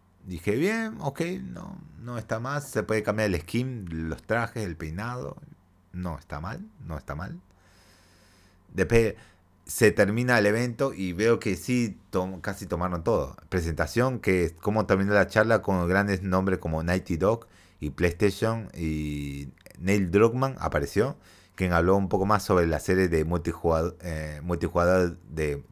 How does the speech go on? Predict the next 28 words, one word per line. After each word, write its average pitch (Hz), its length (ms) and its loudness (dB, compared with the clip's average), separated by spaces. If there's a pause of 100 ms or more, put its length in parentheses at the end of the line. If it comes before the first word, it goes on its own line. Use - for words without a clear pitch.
The 80 140 -2
Last - 200 -4
of - 140 -6
Us, 120 240 -4 (380)
y 80 100 -2
todo 101 240 6
para 101 240 6
con-, 80 680 -4
confirmar 85 520 0
que - 80 -2
al 73 100 -2
final 90 420 -2
el 78 200 -2
remake 82 440 -2
mejo-, 82 360 -6
eh, 76 260 -6 (320)
rumoreado 92 840 2
es 85 200 -4
totalmente 85 480 -2
cierto, 95 420 2
llegará 82 340 0 (100)
el 80 320 -4
dos 117 260 4
de 104 120 -4
septiembre 98 640 -6 (320)
a - 200 -10
PlayStation 92 760 -2
cinco. 78 560 -8